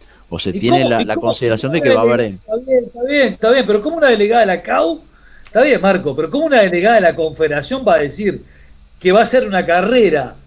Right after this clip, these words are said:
Speaker 2: avalada por la cau cuando la cau no tiene el aval del protocolo? ¿Y qué aval va a tener la cau si nunca presentó un protocolo? Capaz que el que presenta es copia mía, ¿no?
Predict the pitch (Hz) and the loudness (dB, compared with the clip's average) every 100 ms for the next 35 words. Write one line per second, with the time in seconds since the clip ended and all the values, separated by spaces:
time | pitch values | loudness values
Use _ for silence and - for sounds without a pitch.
0 | - _ - - - 156 170 180 254 254 | -20 _ -20 -20 -4 2 4 4 4 4
1 | 165 160 160 160 254 277 339 330 - 185 | 2 0 0 -2 -2 2 2 0 -6 -4
2 | 185 175 170 180 175 294 254 240 - 269 | -4 -2 -2 -2 2 0 2 -2 0 -4
3 | 277 196 147 214 302 190 123 - - _ | 0 0 0 2 2 -2 -8 -16 -20 _
4 | _ _ _ - _ _ 156 165 165 160 | _ _ _ -20 _ _ -4 -2 -2 -2
5 | 165 285 311 220 131 - - - _ 160 | -2 0 2 2 0 -8 -20 -20 _ -8
6 | 185 - 330 294 285 269 262 196 202 254 | -6 -2 2 4 4 2 2 0 0 0
7 | 202 156 233 302 - 202 233 320 269 220 | 0 0 2 2 0 -2 -4 -4 -2 -2
8 | 170 190 247 214 170 151 143 123 107 - | -2 -4 -2 -2 -2 -4 -2 -4 -6 -20
9 | _ - - - _ _ _ _ _ _ | _ -20 -20 -20 _ _ _ _ _ _
10 | _ _ _ - 127 220 247 180 156 151 | _ _ _ -2 0 2 2 0 -2 -2
11 | 262 254 202 170 156 208 160 135 180 | 0 0 0 0 0 0 -2 -4 -6